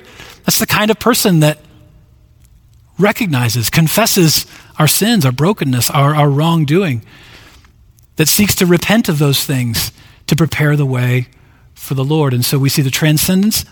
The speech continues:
the immanence of God coming for those who prepare the way for him. And then one last thing, um, and it's about this voice that we see emerging through the passage.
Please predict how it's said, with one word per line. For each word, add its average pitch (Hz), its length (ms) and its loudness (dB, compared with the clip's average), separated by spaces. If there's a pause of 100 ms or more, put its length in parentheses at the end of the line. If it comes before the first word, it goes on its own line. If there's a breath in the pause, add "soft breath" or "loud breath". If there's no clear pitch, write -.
the 143 160 -6
immanence 170 260 2
of 185 120 -4
God 139 260 -2
coming 139 480 0 (180 loud breath)
for 151 160 -2
those 135 300 0
who 143 100 -2
prepare 135 540 0 (160)
the 139 80 0
way 123 480 0 (520 loud breath)
for 117 300 -6
him. 110 380 -4 (1400 loud breath)
And 185 120 4
then 165 140 4
one 214 200 4
last 208 300 0
thing, 123 260 0 (580 loud breath)
um, 117 300 -8 (200)
and 202 120 2
it's - 100 -2
about 202 280 0
this 180 180 2
voice 143 480 2
that 170 100 -4
we 156 100 2
see 151 300 2
emerging 143 460 4
through 139 180 -2
the 139 80 -2
passage. - 560 -6